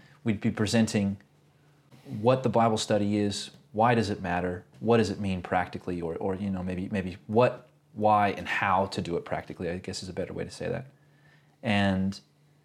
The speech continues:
there would be an appeal at the end where there's an opportunity for a heartfelt question of what are we gonna do with what we've just learned? Um, a-, a-, and prior to asking them that question, I suppose I should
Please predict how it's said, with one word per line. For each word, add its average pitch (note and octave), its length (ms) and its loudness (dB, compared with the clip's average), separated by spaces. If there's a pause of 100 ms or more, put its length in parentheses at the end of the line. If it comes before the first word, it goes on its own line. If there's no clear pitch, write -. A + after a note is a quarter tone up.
(260)
there A#2 220 4
would G2+ 120 2
be G2 120 0
an F#2 80 0
appeal C3 440 4
at B2 100 0
the A2+ 180 2
end G#2 340 0 (200)
where G2+ 220 2
there's F#2+ 200 0
an G2 80 -2
opportunity G#2 560 0
for F#2 160 0
a E2 60 4
heartfelt A#2 760 0 (680)
question G#2+ 680 0
of F#2+ 440 -4 (400)
what A2+ 200 2
are A#2+ 60 4
we A#2 120 2
gonna G2+ 180 2
do G2 320 0
with F#2+ 220 -2
what F2+ 180 0
we've F2 120 -6
just - 280 -4
learned? F2 300 -4 (520)
Um, F2 380 -4 (1040)
a-, A2+ 80 2 (140)
a-, A2+ 160 -4
and G2+ 160 -2
prior A#2+ 260 4
to - 160 0
asking G#2+ 300 2
them F#2+ 100 2
that E2 120 -4
question, G2 320 -2
I - 40 -2
suppose G2 380 0
I G2+ 100 -4
should F#2 300 -2